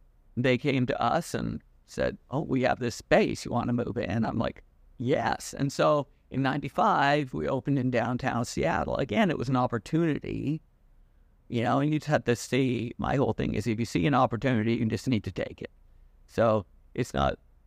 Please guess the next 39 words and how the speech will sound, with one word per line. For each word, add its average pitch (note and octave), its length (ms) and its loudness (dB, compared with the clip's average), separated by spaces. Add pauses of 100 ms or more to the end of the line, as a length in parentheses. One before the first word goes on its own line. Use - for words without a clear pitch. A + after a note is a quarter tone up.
(180)
you A2 80 0
know, A2 60 2
people B2 240 -2
say, C3 180 -2
"Well, A2+ 160 0
how B2+ 220 0
do D#3 80 0
you B2 160 0
have - 240 -4
this - 160 -6
dream?" E3+ 360 0
It's - 140 -10
like, - 200 -2
I E3+ 80 0
didn't G#3+ 220 0
have B2+ 160 0
a - 60 -4
dream A#2+ 300 0
that A2 120 0
I G#2+ 40 -2
woke G#2+ 260 -2
up G#2+ 120 -4
one G#2+ 120 -2
day G2+ 160 -2
and G2+ 100 -2
said, G2+ 140 -8
"I C3 60 -6
wanna D3+ 200 -2
have A2 140 -6
a A2+ 60 -14
store." - 640 -4 (840)
Because G3 300 2
it, - 160 -2
that - 180 2
wasn't G3+ 320 0
really F3 280 0
on A#2+ 120 0
my A2 120 4
radar, A#2+ 760 0